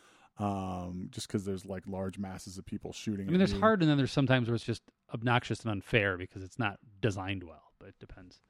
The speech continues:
Speaker 1: Yeah, this is, this is not one, this is not one of those games where you have to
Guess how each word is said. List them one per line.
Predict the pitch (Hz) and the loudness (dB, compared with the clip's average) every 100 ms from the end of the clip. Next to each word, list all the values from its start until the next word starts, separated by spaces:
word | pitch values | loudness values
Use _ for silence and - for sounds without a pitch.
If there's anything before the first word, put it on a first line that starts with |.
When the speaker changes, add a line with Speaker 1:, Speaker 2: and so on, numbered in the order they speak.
| _ _ | _ _
Speaker 1:
Yeah, | - 220 220 175 135 113 113 - | 12 12 12 12 8 4 0 -2
this | 143 233 294 | 8 8 10
is, | 185 131 - 143 | 6 4 -10 2
this | 156 214 | 4 6
is | 220 156 | 4 6
not | 151 147 143 | 6 6 4
one, | 135 143 | -2 -2
this | 147 185 | 6 8
is | 208 143 | 8 8
not | 151 151 | 8 8
one | 147 | 6
of | 135 | 6
those | 117 | 6
games | 123 123 113 | 6 4 4
where | 117 | 4
you | 113 117 | 6 6
have | 107 120 - | 6 2 4
to | 120 110 98 | 4 4 0